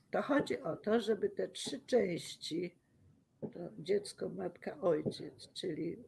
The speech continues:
Unihipili, Uhane, Aumakua, żeby je razem połączyć, żeby były wszystkie w harmonii. Jak one są w harmonii,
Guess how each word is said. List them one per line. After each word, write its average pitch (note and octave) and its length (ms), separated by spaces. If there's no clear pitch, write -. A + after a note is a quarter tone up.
Unihipili, F3 840
Uhane, E3+ 720
Aumakua, E3+ 720
żeby G#3 440
je G#3 400
razem A3 480
połączyć, G#3 800
żeby F#3+ 240
były G#3+ 280
wszystkie A#3 420
w A#3+ 60
harmonii. G3+ 760
Jak G#3 260
one C4+ 240
są B3 200
w - 40
harmonii, F#3+ 680